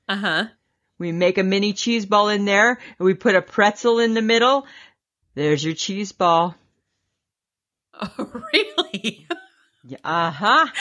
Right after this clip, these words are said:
Speaker 2: What do you think of that?
Speaker 1: <laughs> I
Speaker 2: It's just a
Speaker 1: s-,
Speaker 2: mini
Speaker 1: I s-,
Speaker 2: one.
Speaker 1: where did you see that?
Speaker 2: No, I might, I may have, maybe, maybe I saw it,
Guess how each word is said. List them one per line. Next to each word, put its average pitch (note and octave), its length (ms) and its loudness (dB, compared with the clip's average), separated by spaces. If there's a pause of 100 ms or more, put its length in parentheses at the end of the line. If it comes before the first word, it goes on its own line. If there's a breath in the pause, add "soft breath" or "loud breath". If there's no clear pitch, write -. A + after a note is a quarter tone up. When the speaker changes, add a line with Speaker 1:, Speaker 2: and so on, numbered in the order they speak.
(140)
Speaker 2:
What F3+ 100 -6
do G3+ 40 -2
you A#3 60 -4
think G3+ 140 -2
of A#3+ 60 4
that? B3+ 100 4
Speaker 1:
<laughs> - 0 -
I - 20 4
Speaker 2:
It's - 140 -4
just G#3 160 -6
a G#3+ 40 0
Speaker 1:
s-, G3 120 2
Speaker 2:
mini G#3+ 100 2
Speaker 1:
I F4 140 4
s-, A3 100 0
Speaker 2:
one. C#3 260 -2 (400 loud breath)
Speaker 1:
where C#4 240 2
did D4 200 -6
you C#4+ 160 -4
see B3+ 320 -4
that? G3 500 -2 (300)
Speaker 2:
No, G#3 440 2
I B3 360 2
might, C4 440 0
I A3+ 220 4
may A#3+ 240 2
have, A3+ 360 2 (200 soft breath)
maybe, A3 400 0
maybe A3 400 -2
I G3 400 0
saw F3+ 380 0
it, G#3 320 -6